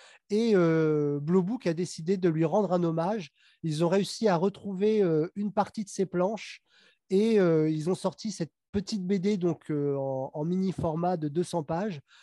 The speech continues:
avec des planches. Ça revient sur sa vie. Euh, c'est, euh, c'est un bel hommage, euh,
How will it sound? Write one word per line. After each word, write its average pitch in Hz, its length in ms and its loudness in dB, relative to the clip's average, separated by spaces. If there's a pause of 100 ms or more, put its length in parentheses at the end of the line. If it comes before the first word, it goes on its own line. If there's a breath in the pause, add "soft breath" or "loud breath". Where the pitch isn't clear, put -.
(160 soft breath)
avec 160 300 0
des 190 100 2
planches. 185 460 0
Ça 165 100 2
revient 170 280 0
sur - 200 -8
sa 180 160 -2
vie. 185 460 -4
Euh, 147 340 -2 (420 soft breath)
c'est, 160 400 -2
euh, 147 440 0
c'est - 180 -6
un 165 100 0
bel 196 160 4
hommage, 180 480 0 (540)
euh, 135 720 -6